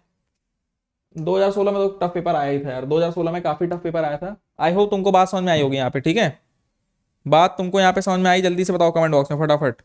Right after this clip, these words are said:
कमेंट बॉक्स में तहलका मचा दो। ये तुम्हारी लेंथ निकल के आ गई एक साइड की, ठीक है भाई, ठीक है। और तुमने एक बात समझो, एक चीज और है,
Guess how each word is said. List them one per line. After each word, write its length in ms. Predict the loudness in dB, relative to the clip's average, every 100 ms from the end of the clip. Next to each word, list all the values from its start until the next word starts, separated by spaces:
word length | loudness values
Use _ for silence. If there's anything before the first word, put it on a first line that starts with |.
| _ _ _ _ _ _ _ _ _ _ _
कमेंट 220 | -2 0 2
बॉक्स 140 | 0
में 100 | 2
तहलका 280 | 0 2 0
मचा 180 | 0 2
दो। 160 | 2
ये 160 | 2 0
तुम्हारी 240 | 2 2
लेंथ 220 | 2 0 0
निकल 200 | -2 0
के 100 | 2
आ 100 | 2
गई 160 | 0
एक 100 | -2
साइड 240 | 0 -2 -2
की, 140 | -10 -10 _ _ _ _ _ _ _ _ _ _
ठीक 160 | -2 0
है 60 |
भाई, 260 | 2 0 -4 _ _ _ _ _ _ _ _ _ _ _ _ _ _ _ _ _ _ _ _ _ _ _ _ _ _ _ _ _ _ _ _ _ _ _
ठीक 120 | -4
है। 80 | -2
और 140 | -2 0
तुमने 300 | -2 -2 -4
एक 180 | -4 0
बात 160 | 0
समझो, 260 | -2 -4 -2
एक 220 | -2 -6 -4
चीज 120 | 0
और 160 | 0
है, 80 | 0